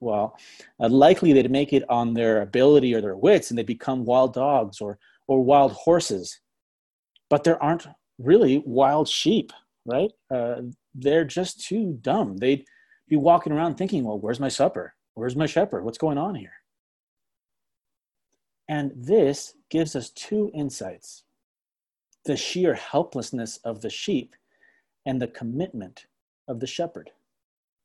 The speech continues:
You see, back then, a shepherd lived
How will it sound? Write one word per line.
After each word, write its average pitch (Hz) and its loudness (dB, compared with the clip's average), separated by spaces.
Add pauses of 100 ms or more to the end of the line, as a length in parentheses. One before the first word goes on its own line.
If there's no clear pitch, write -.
(1200)
You 180 -2
see, 208 0
back 185 -4
then, 160 2
a - -8
shepherd 160 -4
lived 143 0